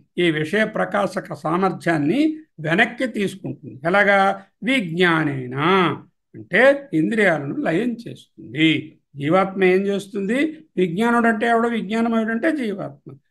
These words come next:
విజ్ఞానేన చిదాభాస ద్వారా, చిదాభాసని లయం చేయడం ద్వారా, ఆదాయ అంటే తీసుకోవడం, అంటే లయం చేయడం, అంటే చిదాభాసను లయం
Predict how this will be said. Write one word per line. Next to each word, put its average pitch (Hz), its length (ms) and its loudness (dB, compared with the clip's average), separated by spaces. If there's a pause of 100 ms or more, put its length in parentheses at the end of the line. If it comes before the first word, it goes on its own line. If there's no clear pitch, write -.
(140)
విజ్ఞానేన 170 1160 0 (300)
చిదాభాస 180 640 2
ద్వారా, 131 840 0 (300)
చిదాభాసని 170 960 2 (300)
లయం 202 300 4
చేయడం 127 480 -4
ద్వారా, 135 240 -10
ఆదాయ 151 480 2
అంటే 196 520 2 (200)
తీసుకోవడం, 156 420 -6
అంటే - 500 -2
లయం 170 160 6
చేయడం, 127 360 -8 (360)
అంటే 190 380 0
చిదాభాసను 185 840 2
లయం 175 340 2